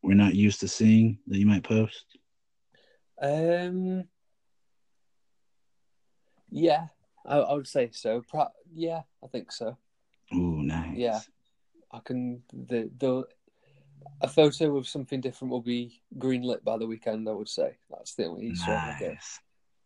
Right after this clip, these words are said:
Speaker 1: That'll
Speaker 2: Yeah.
Speaker 1: be, that'll be very exciting.
Speaker 2: <laughs>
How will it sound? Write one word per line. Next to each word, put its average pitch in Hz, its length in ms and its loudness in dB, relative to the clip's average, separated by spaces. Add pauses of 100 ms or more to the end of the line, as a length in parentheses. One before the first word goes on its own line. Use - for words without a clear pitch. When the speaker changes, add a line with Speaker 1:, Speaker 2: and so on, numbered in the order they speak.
(1700)
Speaker 1:
That'll 92 280 6
Speaker 2:
Yeah. 90 60 6
Speaker 1:
be, 87 240 4 (320)
that'll 95 160 -4
be 92 120 4
very 87 340 4
exciting. 76 640 -6 (540)
Speaker 2:
<laughs> - 640 2